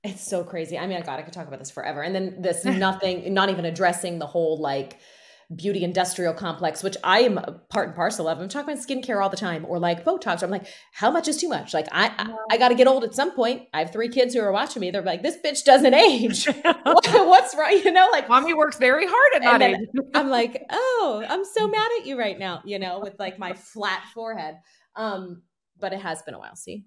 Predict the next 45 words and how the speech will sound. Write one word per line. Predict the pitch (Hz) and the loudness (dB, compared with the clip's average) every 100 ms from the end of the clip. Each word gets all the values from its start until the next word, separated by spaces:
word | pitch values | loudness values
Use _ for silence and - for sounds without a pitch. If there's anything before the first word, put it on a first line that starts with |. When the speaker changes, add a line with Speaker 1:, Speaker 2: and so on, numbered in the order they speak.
| - | -6
Speaker 1:
Whoop. | 453 466 | -4 0
Speaker 2:
I | 170 196 226 262 208 | 2 4 4 2 -2
do | 226 208 185 | -4 -4 -6
my | 170 175 | -8 -10
forehead. | 175 135 127 117 135 _ _ _ _ 196 | -8 -10 -10 -14 -16 _ _ _ _ 2
Um, | 214 202 | 2 0
I | 196 | -4
need | 285 247 | -4 -4
to | |
tell | 202 | -2
you | 190 | -2
about | 185 170 | -2 -4
my | 151 | -4
Rejuva | 151 156 147 180 123 | -10 -14 -12 -12 -12
Lift. | 92 - _ _ _ | -12 -16 _ _ _
It's | 156 151 | -18 -16
Speaker 1:
Oh, | 190 | -14
what's | 208 233 170 - | -10 -6 -6 -4
Speaker 2:
Botox. | 180 175 | -4 -4
Speaker 1:
that? | - - _ _ | -6 -14 _ _
Speaker 2:
It | 185 | -10
is | 180 185 | -10 -4
Botox | 180 247 247 202 208 - | -2 -2 0 0 -2 -8
in | 165 180 | -10 -8
a | 170 165 | -8 -4
bottle. | 151 170 151 | -2 -2 -4
It's, | 165 - - _ - | -8 -12 -18 _ -12
it's | 175 - | -12 -10
the | 170 | -12
same | 170 165 190 247 | -8 -6 -6 -6
thing, | 254 143 160 240 - _ | -8 -8 -8 -10 -14 _
but | 180 | -6
it, | 165 - | -6 -6
it's | 185 - - | -12 -12 -12
temporary. | 240 226 151 120 101 | -10 -8 -8 -8 -10
So | - | -8
it's | 156 | -6
like | 170 160 | -6 -8
if | 143 | -6
you | |
have | 175 | -8
an | 156 | -8
event | 156 196 170 | -6 -6 -4
or | 151 | -8
something, | 143 135 123 110 | -10 -12 -12 -16